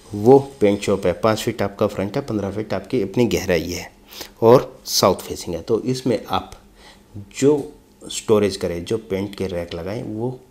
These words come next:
वेस्ट वॉल पर लगाएं। ईस्ट वॉल आपकी लाइट वेट की होनी चाहिए और नॉर्थ वॉल आपकी लाइट वेट की होनी चाहिए। फ्रंट में बाहर आप साउथ वेस्ट की ओर अपने पेंट के डब्बे या और कोई सामान रखेंगे तो उससे भी आपको लाभ जरूर मिलेगा।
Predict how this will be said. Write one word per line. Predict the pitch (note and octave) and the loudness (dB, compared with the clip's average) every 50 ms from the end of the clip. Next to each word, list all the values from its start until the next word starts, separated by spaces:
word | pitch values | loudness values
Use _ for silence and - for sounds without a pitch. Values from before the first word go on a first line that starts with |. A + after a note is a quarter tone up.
| - _ _ - - - - | -20 _ _ -20 -12 -4 -4
वेस्ट | - G2+ - - - | -4 -4 -4 -6 -2
वॉल | G2 G2 G2 G2 G#2 | -2 -2 0 0 -2
पर | G#2+ G#2+ | -2 0
लगाएं। | A2 A2 B2 C#3 D3+ - - - _ _ - - - - - - C3 | -2 -2 -4 -6 -8 -10 -14 -20 _ _ -12 -12 -12 -12 -6 4 6
ईस्ट | C3 B2+ C3 - - | 6 6 6 2 4
वॉल | A#2+ A2 G2+ G2+ | 6 6 6 6
आपकी | F#2 F2 - - G2+ F2+ F#2+ - | 4 0 0 -2 -2 -2 -2 -4
लाइट | F#2 F2+ E2+ F2+ F2+ - - | -2 0 0 0 0 0 0
वेट | G#2 G#2 - | -2 -2 0
की | - B2 | 0 2
होनी | A#2+ A#2+ B2 A#2+ | 4 4 2 2
चाहिए | A#2+ - C3+ C3+ B2 | 0 0 2 2 2
और | A2 | 2
नॉर्थ | G2+ G2 F#2+ F#2 - - | 4 2 2 0 2 0
वॉल | F#2+ E2+ E2+ | 0 0 0
आपकी | F2 - - A#2 - - - - - - - - - | -2 -2 -2 -2 -2 -2 -4 -12 -18 -18 -20 -4 0
लाइट | C3+ A#2+ G#2+ F#2+ - - | 4 4 4 4 2 -2
वेट | E2+ D#2+ - - | -4 -4 -4 -8
की | - E2+ | -10 -10
होनी | D#2+ C#2+ C2+ D#2 | -8 -8 -8 -8
चाहिए। | D2+ - - - - - - - - - - - - - - | -8 -8 -10 -10 -10 -12 -16 -18 -20 -20 -20 -20 -18 -4 2
फ्रंट | - B2 C3+ D3 D3 | 4 4 6 4 4
में | B2 A2+ G#2 F2 | 4 4 4 4
बाहर | E2+ E2 D#2+ F2+ G2+ G2 G2 | 2 0 0 0 0 -2 -2
आप | A2 E2+ F#2+ - - | -4 -8 -8 -8 -8
साउथ | - - F#2+ G2 F#2+ - - | -4 -2 -2 -2 -2 -2 -2
वेस्ट | G#2 G#2 - - | -2 -2 -2 -4
की | - G2+ | -2 -2
ओर | F2+ D#2+ - - - - - - - - - - | -2 -2 -4 -10 -16 -20 -20 -20 -20 -20 -10 -8
अपने | G2+ F#2+ - G#2+ G2 | -8 -2 0 0 0
पेंट | F#2+ - F2 F2+ F2+ - | 2 0 0 -2 -2 -2
के | - F2+ | -4 -4
डब्बे | E2 E2+ D#2 D#2 - - | -4 -4 -6 -6 -6 -6
या | D#2+ F2 F#2 F2 | -4 -2 -2 -2
और | - - - F#2+ F#2+ | -2 -2 -4 -4 -4
कोई | - F2 E2+ | -4 -4 -4
सामान | - - F2 D#2+ D#2+ D#2+ D#2+ | -4 -6 -8 -8 -8 -8 -8
रखेंगे | E2 - - - F#2+ A2 B2 | -10 -10 -8 -4 -2 -2 -2
तो | A#2+ - A#2 | -2 -2 -4
उससे | G#2+ - - - - | -4 -2 -4 -4 -2
भी | - F2+ | -2 -4
आपको | - - - - F#2+ | -6 -6 -4 -4 -2
लाभ | F2+ F2 G#2 - - - A2+ - - | -2 -2 -4 -6 -8 -12 -12 -4 -4
जरूर | F2+ E2+ - - - | -2 -2 -2 -4 -8
मिलेगा। | - - - - - - - - - - | -8 -8 -8 -10 -10 -10 -12 -14 -14 -16